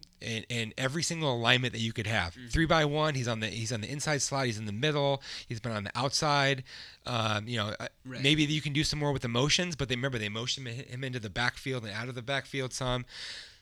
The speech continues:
Speaker 1: So I, I think that part of it is gonna, you're gonna just have to beat some more man coverages, but you're gonna generate those
Speaker 2: Mm-hmm.
Speaker 1: as a result of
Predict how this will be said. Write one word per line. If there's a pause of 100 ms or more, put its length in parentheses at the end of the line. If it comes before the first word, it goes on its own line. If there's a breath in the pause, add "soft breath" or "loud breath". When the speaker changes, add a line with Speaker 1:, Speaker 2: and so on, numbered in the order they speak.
(120)
Speaker 1:
So
I,
I
think
that
part
of
it
is
gonna,
you're
gonna
just
have
to
beat
some
more
man
coverages,
but
you're
gonna
generate
those
Speaker 2:
Mm-hmm.
Speaker 1:
as
a
result
of